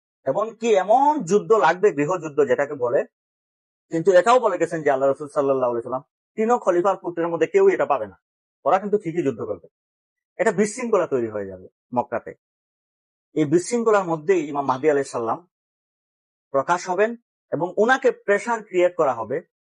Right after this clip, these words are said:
যে আপনি এই সৌদি আরবের খলিফা হন, উনাকে প্রেশার ক্রিয়েট করা হবে। মদিনায় উনাকে এমন ভাবে চাপ দেওয়া হবে, উনি এখানে থাকতে পারবেন না, উনি এখান থেকে পলায়ন করে মক্কাতে চলে আসবেন।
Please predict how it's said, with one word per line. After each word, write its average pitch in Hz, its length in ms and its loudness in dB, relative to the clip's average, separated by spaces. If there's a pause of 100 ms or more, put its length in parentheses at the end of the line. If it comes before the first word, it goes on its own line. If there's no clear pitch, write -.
(140)
যে 127 140 -2
আপনি 190 420 -2 (680)
এই 156 480 0
সৌদি 156 380 0
আরবের 214 420 2 (640)
খলিফা 196 300 2
হন, 107 220 -14 (220)
উনাকে 160 260 -2
প্রেশার 220 320 -2
ক্রিয়েট 131 240 -2
করা 101 180 -4
হবে। 101 200 -6
মদিনায় 180 420 2
উনাকে 220 260 0
এমন 208 220 0
ভাবে 233 180 -4
চাপ 160 240 -2
দেওয়া 120 240 0
হবে, 123 160 2
উনি 180 180 2
এখানে 220 240 0
থাকতে 208 280 -4
পারবেন 104 240 -4
না, - 180 -20
উনি 156 140 -4
এখান 185 180 -4
থেকে 196 180 -2
পলায়ন 247 600 4
করে 175 240 0
মক্কাতে 151 460 -2
চলে 113 180 -2
আসবেন। - 260 -16